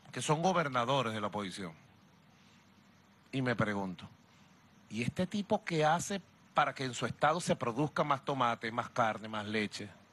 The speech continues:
¿Hace algo? Yo me pregunto. Y no solo me pregunto, sino que averiguo. No hacen nada,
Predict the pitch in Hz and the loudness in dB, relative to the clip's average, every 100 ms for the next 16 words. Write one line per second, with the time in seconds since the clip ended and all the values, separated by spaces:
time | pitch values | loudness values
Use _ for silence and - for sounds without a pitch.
0 | - - - - - - - - 151 - | -20 -20 -20 -20 -20 -20 -20 0 2 6
1 | 220 214 147 101 - _ _ _ - _ | 6 6 2 -4 -8 _ _ _ -20 _
2 | - _ _ _ - 131 160 160 139 135 | -20 _ _ _ -4 0 2 2 4 4
3 | 123 104 - - - - _ - - - | 2 -2 -6 -14 -20 -20 _ -20 -20 -20
4 | _ _ - _ - - - - _ - | _ _ -20 _ -20 -20 -20 -20 _ -20
5 | - - 110 110 160 180 180 127 139 156 | -20 -12 -6 0 2 2 2 2 2 0
6 | 117 117 110 101 113 101 92 107 107 156 | -2 -4 -4 -2 0 0 0 2 2 2
7 | 147 98 - - - - 143 151 196 196 | 0 -4 -10 -20 -18 -2 0 2 4 6
8 | 240 254 151 101 | 6 6 4 2